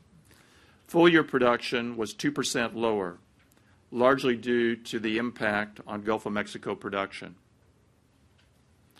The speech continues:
Looking ahead, we expect first quarter production to reflect the continued impact from disposals, the continued lack of drilling activity in the Gulf of Mexico,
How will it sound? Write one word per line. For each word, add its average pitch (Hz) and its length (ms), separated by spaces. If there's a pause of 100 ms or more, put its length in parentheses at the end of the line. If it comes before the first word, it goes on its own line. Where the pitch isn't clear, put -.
(420)
Looking 127 320
ahead, 135 500 (640)
we 131 140
expect 135 420
first 175 320
quarter 147 240
production 123 600
to 117 60
reflect 117 540
the 107 80
continued 143 580
impact 120 480
from 107 220
disposals, 123 760 (920)
the 131 100
continued 135 480
lack 123 340
of 104 140
drilling 123 320
activity 123 560
in 120 100
the 107 80
Gulf 107 300
of 98 60
Mexico, 127 680